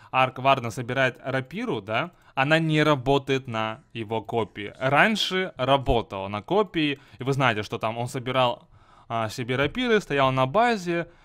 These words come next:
создавал свою копию, она через Травела телепортировалась и с рапирами сносила, а, вражескую базу, правильно? Правильно, теперь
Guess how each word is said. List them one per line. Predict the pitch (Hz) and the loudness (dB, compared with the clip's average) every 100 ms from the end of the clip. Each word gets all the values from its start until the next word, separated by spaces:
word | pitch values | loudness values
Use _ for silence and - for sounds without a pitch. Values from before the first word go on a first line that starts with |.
| _ _ _ _ _ _ - | _ _ _ _ _ _ -8
создавал | 139 131 135 131 | -2 2 6 4
свою | 131 135 135 | 4 2 4
копию, | 226 247 - 151 | 4 4 2 0
она | 127 131 127 | 2 2 -2
через | 131 123 123 | -2 -6 -4
Травела | 131 127 127 123 | -4 -2 2 0
телепортировалась | 117 117 139 135 233 220 196 175 | 0 -2 -2 -2 0 2 4 2
и | 160 | -2
с | 165 | -2
рапирами | 147 131 156 151 131 | -2 0 0 0 -2
сносила, | 127 113 131 120 110 - _ _ _ _ - | -4 -6 -4 -4 -4 -8 _ _ _ _ -10
а, | 110 107 101 92 - | -6 -4 -4 -6 -12
вражескую | 107 120 120 - 120 | -6 -2 -2 -2 -8
базу, | 107 107 92 90 | 0 0 0 -4
правильно? | 156 214 147 - - - - - - - - | -2 0 -2 -10 -16 -20 -20 -20 -20 -20 -10
Правильно, | - 131 107 | 2 2 2
теперь | 101 131 240 247 | -2 0 0 0